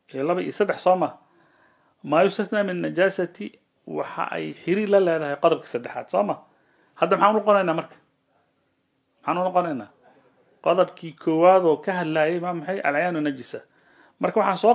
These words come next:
qaadan un kale khamr iyo kalbi khanziir iyo mayta soo ma? Kan afraad waa kan marka. Saasuu marka isugu xiran yahay kitaabka la soco. Oo tan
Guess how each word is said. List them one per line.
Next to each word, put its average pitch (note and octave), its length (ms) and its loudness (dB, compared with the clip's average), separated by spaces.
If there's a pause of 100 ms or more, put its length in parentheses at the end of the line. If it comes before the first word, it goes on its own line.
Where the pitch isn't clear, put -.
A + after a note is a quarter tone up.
qaadan F#3 280 6
un E3+ 80 -4
kale E3 220 -6
khamr G#3 320 0 (720)
iyo D3 140 -8
kalbi F#3 280 2
khanziir E3+ 520 -6 (100)
iyo E3+ 120 -2
mayta G3+ 240 0
soo G#3 200 2
ma? F3+ 140 -2 (440)
Kan D3+ 140 0
afraad E3 300 2
waa C#3 100 -2
kan B2+ 140 -10
marka. - 220 -16 (680)
Saasuu F3 300 0
marka E3 180 -6
isugu C#3 240 -8
xiran C3 200 -6
yahay A2 100 -14
kitaabka - 360 -8
la A#2+ 80 -14
soco. F#3+ 340 -6 (640)
Oo C#3+ 380 0 (220)
tan G#3+ 300 0